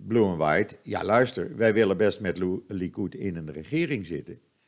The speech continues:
maar niet met iemand die de komende maanden alleen maar bezig zal zijn met zijn juridische problemen. Dus laat iemand anders, eh, namens de Likud prem-, eh, eh, roteren in dat premierschap.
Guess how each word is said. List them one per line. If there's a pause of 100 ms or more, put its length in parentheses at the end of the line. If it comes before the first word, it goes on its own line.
(500)
maar
niet
met
iemand
die
de
komende
maanden
alleen
maar
bezig
zal
zijn
met
zijn
juridische
problemen. (680)
Dus
laat
iemand
anders, (200)
eh,
namens
de
Likud (140)
prem-,
eh,
eh, (480)
roteren
in
dat
premierschap.